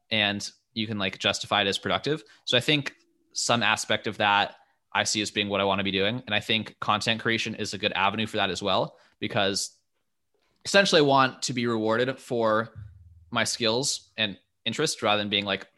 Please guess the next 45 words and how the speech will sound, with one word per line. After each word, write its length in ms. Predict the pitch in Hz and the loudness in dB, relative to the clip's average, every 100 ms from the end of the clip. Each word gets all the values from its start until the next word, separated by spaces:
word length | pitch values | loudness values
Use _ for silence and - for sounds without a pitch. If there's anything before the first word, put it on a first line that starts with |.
| - | -4
penalized 380 | 110 113 123 - | -2 2 0 0
for 80 | |
them. 180 | 151 156 | -2 -2
So 280 | 156 107 101 | 0 2 2
infinite 320 | 117 117 120 | 0 -2 -4
curiosity 640 | - 113 107 - 113 110 - | -2 0 2 2 0 -2 -4
meets, 240 | 104 - | -8 -6
like, 140 | 104 95 | -6 -6
indecision. 520 | 104 98 110 123 160 - - _ | -4 -2 -2 -2 -6 -10 -20 _
So 140 | - | -6
if 60 | 110 | -4
I'm 80 | 110 | -2
doing 140 | 107 | -2
something 260 | - 110 107 | -2 -4 -4
like 180 | 101 110 | -6 0
writing 420 | 110 110 104 104 | 2 4 2 -2
or 140 | 95 | -4
YouTube 500 | 101 110 117 107 107 - _ - | -2 -2 0 -2 -2 -8 _ -14
or 60 | |
podcasting 800 | 98 110 113 107 107 - 104 104 - _ _ _ 107 | 0 0 2 2 0 0 -4 -4 -10 _ _ _ 0
and 260 | 101 98 - - | 2 0 -6 -6
have 480 | 110 107 104 98 - _ _ _ - | 0 2 2 -2 -14 _ _ _ -6
achieved 280 | 131 185 147 | 0 2 2
the 60 | |
critical 280 | 139 131 113 | 2 0 2
mass 520 | 95 107 143 - - _ _ _ | 2 2 0 -4 -8 _ _ _
that 340 | 117 104 101 - - _ - | 2 4 4 0 -10 _ -14
brings 300 | - 113 110 | -4 -4 -2
a 40 | 110 | -2
sizable 360 | 104 98 110 | 0 0 0
audience 340 | 98 101 104 104 | 0 0 -4 -4
where 100 | 101 | -2
that 220 | 92 110 | 0 0
is, 120 | 113 | 0
like, 120 | 113 | -2
the 80 | 120 | -2
source 260 | - 113 110 | -2 -2 -2
of 120 | 101 | -2
revenue, 360 | 101 131 160 180 - - | -2 0 -2 -4 -10 -8
then 160 | 110 | 0
I 60 | 113 | 0
can 140 | 117 | 0
just 140 | 113 - | -2 -2
continue 440 | 117 117 107 107 | -4 -4 -2 -2
to 360 | 101 110 104 | -2 -2 -2